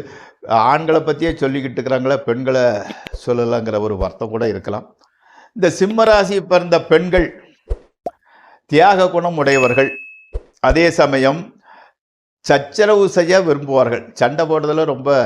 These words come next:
இஷ்டம், கோபம் உடையவர்கள், பெண்ணினத்தில் தலைமை தாங்கும் தகுதியை பெறுவார்கள். நான்வெஜ் சாப்பிடுவதில் கொஞ்சம் பிரியம், ஆடை அணிகலன்களை ரொம்ப சேர்த்து சேர்த்து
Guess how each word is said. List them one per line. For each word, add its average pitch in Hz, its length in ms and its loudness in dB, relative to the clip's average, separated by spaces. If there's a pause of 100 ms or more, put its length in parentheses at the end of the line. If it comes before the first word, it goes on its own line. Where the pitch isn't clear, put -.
(200)
இஷ்டம், - 360 -4 (960)
கோபம் 196 400 2
உடையவர்கள், 131 480 2 (640)
பெண்ணினத்தில் 190 680 0 (160)
தலைமை 156 320 0
தாங்கும் 165 420 0
தகுதியை 143 500 0
பெறுவார்கள். 101 600 -4 (1600)
நான்வெஜ் 180 720 0
சாப்பிடுவதில் 143 640 0 (120)
கொஞ்சம் 120 500 -4 (600)
பிரியம், 135 340 0 (960)
ஆடை 180 480 2 (220)
அணிகலன்களை 151 720 0
ரொம்ப 151 400 0
சேர்த்து 143 340 0
சேர்த்து 131 340 -2